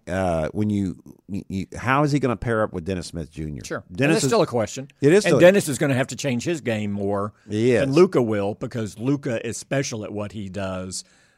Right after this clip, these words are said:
Speaker 2: Uh, and, and Dennis is gonna have to be the one that makes the concession.
Speaker 1: He will, because, because, uh, and Dennis
Speaker 2: And he's
Speaker 1: talked
Speaker 2: working on
Speaker 1: about
Speaker 2: that.
Speaker 1: this. He, he is working on it, and he is. You know, and this is what, uh, you know, and I was told out there early on. You know, I was out there talking to them. How does this all gonna work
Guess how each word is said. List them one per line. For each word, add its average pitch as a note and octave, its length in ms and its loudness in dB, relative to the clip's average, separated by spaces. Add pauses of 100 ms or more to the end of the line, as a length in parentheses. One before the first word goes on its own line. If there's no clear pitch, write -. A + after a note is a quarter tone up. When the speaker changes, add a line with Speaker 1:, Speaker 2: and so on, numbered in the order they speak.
Speaker 2:
Uh, - 40 -14
and, A2 400 -6
and G#2 180 -8
Dennis B2 300 -4
is G#2 100 -10
gonna G#2+ 200 -6
have G#2 240 -6
to G#2+ 60 -10
be G#2+ 180 -6
the G2+ 100 -6
one G#2 240 -6
that F#2 80 -10
makes G2+ 240 -8
the - 80 -14
concession. C3+ 580 -8
Speaker 1:
He C#3 140 6
will, D3 300 8
because, A#2 320 2
because, G2+ 580 -2
uh, - 80 -4 (180)
and D2 180 -10 (220)
Dennis F#2+ 320 -4
Speaker 2:
And - 0 - (100)
he's G2 120 -2
Speaker 1:
talked D#3+ 220 4
Speaker 2:
working B2+ 80 0
on G2+ 80 2
Speaker 1:
about G2 80 -2
Speaker 2:
that. A#2 120 4
Speaker 1:
this. - 60 -14
He, C#3+ 240 0
he D#3 120 4
is B2+ 140 4
working A2 320 4
on G2+ 160 2
it, D#3+ 100 0
and A#2+ 160 2
he A#2 180 2
is. A#2 140 -2
You A#2+ 100 -2
know, B2 60 2
and B2+ 80 0
this D#3+ 140 0
is C3+ 140 -6
what, B2 320 2
uh, A2 100 -2
you E2 100 -6
know, A2 60 -2
and G#2 80 -4
I G#2 80 0
was G2 160 -4
told G#2 260 0
out G2 200 -2
there G2 140 0
early F#2 280 0
on. G2 320 -2
You F#2 80 -2
know, F#2 160 -2
I F2+ 60 -2
was E2+ 100 -8
out F2 100 -6
there F2 120 -6
talking F2+ 260 -2
to F#2 80 -6
them. F#2+ 80 -4
How F#2 140 -4
does G#2+ 120 -6
this G2 120 -10
all F2 140 -4
gonna D2 180 -6
work A#1 480 -12